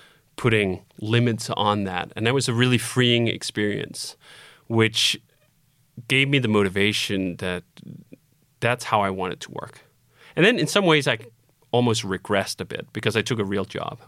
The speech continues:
or I took a number of real jobs, working for technology companies in Copenhagen. Uh, some of it sprung out of the video game work. I, I ended up working at a Portal. So a Portal with this, was this big thing in the late nineties with the dot-com boom where it had to have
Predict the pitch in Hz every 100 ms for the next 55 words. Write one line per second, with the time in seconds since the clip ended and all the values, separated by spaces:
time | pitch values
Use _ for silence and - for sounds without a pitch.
0 | - 98 87 101 92 107 123 90 92 -
1 | - - - - - 110 101 101 - -
2 | 107 101 101 107 - 92 95 92 90 -
3 | - - - - - 101 95 90 - -
4 | - 123 135 95 87 - 113 - - -
5 | _ - - - - 139 180 165 - -
6 | 123 120 110 107 98 98 104 110 113 110
7 | 107 120 107 95 - 95 98 98 - 101
8 | 101 101 95 92 - - - - - 104
9 | 104 117 131 - _ - 95 - - 107
10 | 107 107 101 98 95 - - - 107 -
11 | 107 - 117 110 - 117 104 104 101 101
12 | 101 98 98 98 101 95 98 95 101 98
13 | - 104 98 98 98 - - 113 113 101
14 | 101 98 95 95 53 87 123 123 120 104